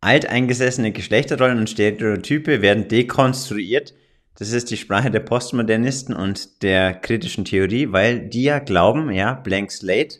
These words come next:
unbeschriebenes Blatt, alles ist sozial konstruiert und deswegen können wir die Geschlechterrollen und die Stereotype einfach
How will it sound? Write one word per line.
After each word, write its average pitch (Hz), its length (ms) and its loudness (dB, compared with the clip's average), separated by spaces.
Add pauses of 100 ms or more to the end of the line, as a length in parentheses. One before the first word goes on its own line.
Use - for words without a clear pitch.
(120)
unbeschriebenes 104 680 -4
Blatt, 117 340 -2 (600)
alles 135 280 2
ist 143 140 -4
sozial 117 320 4
konstruiert 123 540 -2 (460)
und 113 360 -6
deswegen 151 400 0
können 139 160 0
wir 139 80 2
die 120 140 -2
Geschlechterrollen 156 840 0 (480)
und 117 280 -2
die 104 80 -10
Stereotype 139 1040 -2
einfach 104 560 -6